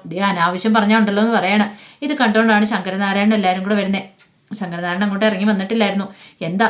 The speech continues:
എന്താ അവിടെ പ്രശ്നം?" എന്ന് ചോദിക്കണം. അപ്പോഴേക്കും വേദ എന്നിട്ട് വിക്രത്തെ ഞങ്ങൾ കൈ പിടിപ്പിച്ച് മാറ്റുകയാണ്. അച്ഛമ്മയും ദേഷ്യപ്പെട്ട് വിക്രത്തോടെ വിടറാന്ന് പറഞ്ഞുകൊണ്ട് പിന്നീടാണ് ഈ കാര്യങ്ങളൊക്കെ പറഞ്ഞ്. ഇത് കേട്ടപ്പോൾ ശങ്കരനാരായണൻ ഒരു അപകടം അടുത്തു.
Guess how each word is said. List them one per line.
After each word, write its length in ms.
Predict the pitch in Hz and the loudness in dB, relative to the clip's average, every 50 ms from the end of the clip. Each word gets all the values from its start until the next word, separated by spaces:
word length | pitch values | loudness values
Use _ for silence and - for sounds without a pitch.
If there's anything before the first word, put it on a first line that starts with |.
| - 220 | 0 -2
എന്താ 240 | 254 302 320 320 262 | -2 -2 0 2 2
അവിടെ 140 | 233 240 | 0 0
പ്രശ്നം?" 320 | 233 - 214 - - 196 196 | -2 -4 -8 -8 -6 -2 0
എന്ന് 120 | 214 233 | 0 2
ചോദിക്കണം. 360 | 233 214 196 220 220 202 208 - | 2 0 0 0 0 0 0 -4
അപ്പോഴേക്കും 400 | - _ - 160 165 165 185 202 | -10 _ -14 -12 -10 -6 -6 -4
വേദ 220 | 202 180 170 170 | -4 -4 -4 -2
എന്നിട്ട് 320 | 196 208 185 190 - 220 - - - _ _ _ _ _ _ _ _ | -4 -4 -4 -4 -4 -4 -6 -6 -10 _ _ _ _ _ _ _ _
വിക്രത്തെ 340 | 226 233 - 240 226 220 240 | -12 -10 -6 -6 -6 -4 -2
ഞങ്ങൾ 180 | 233 226 226 | -2 -2 0
കൈ 140 | 226 233 196 214 | 0 0 0 0
പിടിപ്പിച്ച് 300 | 214 220 214 214 214 226 | 2 2 2 2 2 2
മാറ്റുകയാണ്. 380 | 220 208 185 185 - 202 - - - | 0 0 0 0 -2 -4 -4 -4 -8
അച്ഛമ്മയും 360 | 165 - - 170 175 190 214 | -14 -14 -12 -10 -4 0 2
ദേഷ്യപ്പെട്ട് 420 | 214 196 180 - 202 185 185 185 | 2 2 0 -2 -6 -8 -6 -4
വിക്രത്തോടെ 460 | 202 208 190 - 185 175 202 190 185 185 - - - - - _ | -4 -4 -4 -6 -8 -6 -4 -4 -4 -6 -8 -10 -16 -20 -20 _
വിടറാന്ന് 400 | _ 247 226 208 214 208 208 226 | _ -4 -2 2 2 4 4 4
പറഞ്ഞുകൊണ്ട് 380 | 233 214 196 190 202 196 196 190 - - - _ _ _ - | 2 2 0 -2 -4 -4 -4 -4 -6 -8 -14 _ _ _ -10
പിന്നീടാണ് 440 | - 311 269 277 277 262 220 202 208 | -6 -2 0 0 2 2 2 2 2
ഈ 80 | 214 214 | 0 -2
കാര്യങ്ങളൊക്കെ 600 | - 226 196 180 180 190 196 202 202 196 208 202 | -2 -2 -2 -2 -2 -2 -2 -2 -4 -4 -4 -4
പറഞ്ഞ്. 320 | - 190 175 180 185 170 - - - _ _ _ - | -4 -4 -4 -4 -6 -10 -12 -16 -20 _ _ _ -8
ഇത് 100 | 190 208 | -4 -2
കേട്ടപ്പോൾ 340 | 208 202 180 - 202 196 208 | -2 -2 -2 -2 -4 -4 -4
ശങ്കരനാരായണൻ 760 | 208 208 185 175 175 180 190 196 196 190 196 196 196 208 220 | -4 -4 -4 -4 -6 -4 -4 -2 -2 -2 -2 0 0 2 2
ഒരു 100 | 208 208 | 2 2
അപകടം 400 | 190 170 175 175 190 208 220 208 | 0 0 -2 -2 0 2 2 2
അടുത്തു. 220 | 190 - - 190 | 0 -2 -6 -8